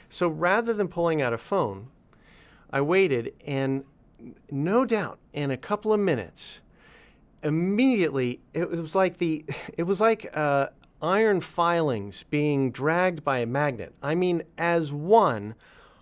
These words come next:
all two hundred people, all turned and started going down the stairs without saying a word.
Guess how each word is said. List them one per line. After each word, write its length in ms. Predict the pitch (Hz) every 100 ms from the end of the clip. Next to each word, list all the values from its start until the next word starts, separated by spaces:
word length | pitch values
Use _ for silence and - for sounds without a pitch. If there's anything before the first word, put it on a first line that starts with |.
| _ _
all 400 | 180 202 226 214
two 300 | 214 240 208
hundred 320 | 185 156 143
people, 440 | 165 151 120 101 - - -
all 220 | 202 208
turned 340 | - 175 143
and 100 | 120
started 300 | - 156 135
going 220 | 127 123
down 400 | 120 117 113 113 -
the 80 |
stairs 640 | 123 - 120 87 - - - _ _ - - -
without 300 | 160 196 214
saying 300 | - 190 170
a 60 | 147
word. 380 | 165 113 92